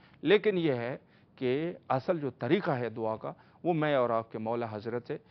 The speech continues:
इमाम सज्जाद अलैहिस्सलातु वस्सलाम ने हमें बताया कि इस तरीके से अपने परवरदिगार से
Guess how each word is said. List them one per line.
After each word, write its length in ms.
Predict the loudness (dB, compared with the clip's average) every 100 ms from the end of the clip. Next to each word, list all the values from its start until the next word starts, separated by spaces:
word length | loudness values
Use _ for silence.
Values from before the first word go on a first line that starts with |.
| -20 -10
इमाम 300 | -6 -4 -4 -6
सज्जाद 540 | -10 0 6 6 4
अलैहिस्सलातु 680 | -2 -8 -12 -8 -6 -6 -8
वस्सलाम 380 | -10 -4 -2 -2
ने 140 | -4 -8 -18 -20 -12
हमें 320 | -8 -8 -8
बताया 400 | -6 4 6 6
कि 140 | 2 -6 -2
इस 180 | -2 6
तरीके 340 | 6 6 0
से 120 | -2 -4
अपने 300 | -4 -10 -12 -18 -14 -8
परवरदिगार 640 | -4 -4 -6 -2 2 2
से 180 | 0